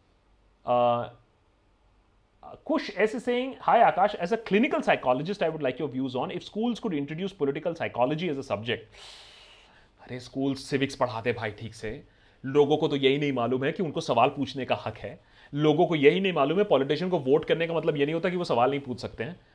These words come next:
We have forgotten our basic civic lessons। You are talking about political psychology, ये तो बहुत बड़ी बात है। Uh, सोहेल के सिंह, "सुदर्शन न्यूज, uh, को जो पत्रकार पड़ी, जो फटकार पड़ी सुप्रीम कोर्ट से,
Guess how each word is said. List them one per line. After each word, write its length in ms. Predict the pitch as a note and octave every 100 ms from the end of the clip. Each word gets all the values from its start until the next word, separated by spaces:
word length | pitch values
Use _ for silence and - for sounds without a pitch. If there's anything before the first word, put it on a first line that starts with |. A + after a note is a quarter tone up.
| _ _
We 80 | C#3+
have 140 | G3 G3+
forgotten 400 | E3+ D#3+ D#3+ A3+
our 160 | A3+ C#3+
basic 220 | B2+ G#3+
civic 180 | D#3 F#3
lessons। 340 | F3 E3+ G#3+ - - _ -
You 60 | C3+
are 100 | G3 C3
talking 180 | D#3
about 180 | G#3 A3+
political 320 | C#3+ D#3+ A3+
psychology, 420 | D#3+ A#2+ B2 E3+ C4+
ये 240 | - -
तो 80 | C#3+
बहुत 160 | D#3+
बड़ी 160 | E3 G3
बात 220 | F3+ G2+
है। 80 | - - _ _ _ _ _ _ _ _ _ _ _ _ B2
Uh, 140 | A#2+
सोहेल 380 | A#2+ F3 G3+ B3+
के 260 | A#3+ B3+
सिंह, 300 | B3 A#3+ A#3
"सुदर्शन 560 | A3 D#3+ D3 - A#3 A3+ F#3+
न्यूज, 360 | G3+ A3 F3+
uh, 100 | E3 B2
को 460 | C#3+ C#3 F#3+ G3
जो 560 | D#3 C3 F3+ G3 G3+ G3+
पत्रकार 880 | - - C#3+ D3+ D#3+ F#3 F#3+ F#3 - _ _ _
पड़ी, 420 | C#3+ F3 F#3+ G3 - _ _ - D3
जो 120 | E3
फटकार 400 | F#3+ D#3+ F3 G3+
पड़ी 300 | F#3+ G#3+ G#3+
सुप्रीम 400 | F3+ D#3 F3 F#3+
कोर्ट 320 | F3+ D#3+ E3+
से, 600 | - - D3+ B2 C3+ F3+